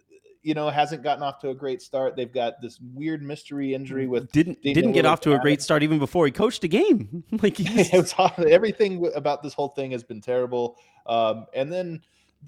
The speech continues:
Speaker 1: what's different about New Orleans, at least, New Orleans never took off, right? Like, in the Zion era and the Brandon Ingram era and the
Speaker 2: Mm-hmm.
Speaker 1: Lonzo Ball and Josh Hart, like, all these guys, this has never gotten a foothold. So maybe there's a hope that are, they found, there's enough young pieces there that you could say, "Hey,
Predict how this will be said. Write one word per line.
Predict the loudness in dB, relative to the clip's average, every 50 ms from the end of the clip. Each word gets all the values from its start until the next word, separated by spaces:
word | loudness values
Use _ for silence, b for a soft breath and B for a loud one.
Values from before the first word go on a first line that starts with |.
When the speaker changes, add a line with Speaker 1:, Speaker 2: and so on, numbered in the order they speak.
| _ _
Speaker 1:
what's | -2 -2 -2 -2
different | -2 0 0 0 0 -2 -2
about | 0 0 -2 -2
New | -4 -4 -4
Orleans, | -2 -2 -2 -2 -2 -4 -6 -8 -10
at | -10 -8
least, | -8 -8 -8 -8 -12 -18 _ _ _ _ _ _ _ _ _ _ _ _ _ _ _ -6
New | -2 0 4
Orleans | 4 4 4 4 0 -4 -6 -6
never | -4 -4 -4 -2 -2 -4 -6 -6 -12 _ _ _
took | -12 -12 -10 -6
off, | -6 -8 -8 -10 -12 _ -8
right? | -6 -6 -6 -6 -8 -8
Like, | -10 -10 -10
in | -8 -10
the | -10 -8
Zion | -8 -10 -10 -10 -12 -14 -14
era | -16 -16 -16 -16
and | -14 -14 -14
the | -12
Brandon | -10 -8 -8 -8 -10 -12 -12
Ingram | -12 -14 -14 -14 -14 -12
era | -12 -10 -10 -8 -8
and | -8 -8 -8
the | -6 -6
Speaker 2:
Mm-hmm. | -4 -2
Speaker 1:
Lonzo | -2 -2 -2 -4 -6
Ball | -6 -6 -6 -6 -6 -6 -8
and | -8 -8 -4
Josh | -4 -4 -2 0
Hart, | 4 6 6
like, | 6 6 6
all | 6 6
these | 8 8 8
guys, | 6 6 6 6 4
this | 2 0 -4
has | -4 -4
never | 0 0 0 2 2 0 -2 0 0
gotten | 2 2 2 2 -2
a | -6 -6
foothold. | -4 -4 -4 -4 -4 -8 -8 -10 -10 _ b b b b b b b b b b b _ _ _
So | 2 4 6 6
maybe | 6 4 4 2 2 2 2
there's | 0 0 0
a | -2 -4
hope | -2 0 2 2 2 0 0
that | 2 2 2 2 0 -4 -14
are, | -12 -10 -10 -8 -4
they | -4 -4 -2
found, | -2 -4 -4 -4 -2 -2
there's | -4 -4 -4 -4
enough | -4 -4 -6 -4
young | -4 -2 -2 -2 -4 -6
pieces | -10 -12 -12 -12 -12 -6 -2
there | -2 -2 0
that | -2 -4
you | -8 -8
could | -10 -10
say, | -4 0 2 2 2 0
"Hey, | 0 -2 0 0 0 0 -2 -6 -10